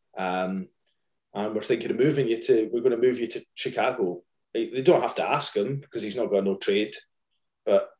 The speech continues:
I think to, you know, not tell him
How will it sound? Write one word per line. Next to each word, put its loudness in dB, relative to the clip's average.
I -4
think -6
to, 0
you -4
know, -8
not 0
tell -2
him -4